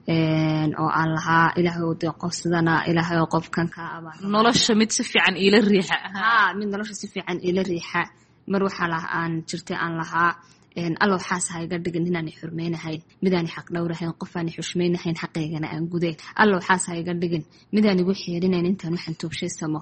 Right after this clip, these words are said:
Speaker 1: Quraan mar xasuusanayn intaan xaalado u maray. Ma xulan karayay, Allow, nolosha igu xeer qof aan hankaan leeyahay xanibin,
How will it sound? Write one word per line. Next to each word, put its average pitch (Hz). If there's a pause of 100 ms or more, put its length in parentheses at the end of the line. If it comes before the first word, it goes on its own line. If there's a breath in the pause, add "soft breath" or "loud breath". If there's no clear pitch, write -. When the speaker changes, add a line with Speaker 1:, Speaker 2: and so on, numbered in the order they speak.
(140)
Speaker 1:
Quraan 214
mar 196
xasuusanayn 175
intaan 180
xaalado 151
u 160
maray. 156
Ma 196
xulan 180
karayay, 165
Allow, 175 (340 loud breath)
nolosha 202
igu 175
xeer 165
qof 175 (140)
aan 156
hankaan 175
leeyahay 160
xanibin, 160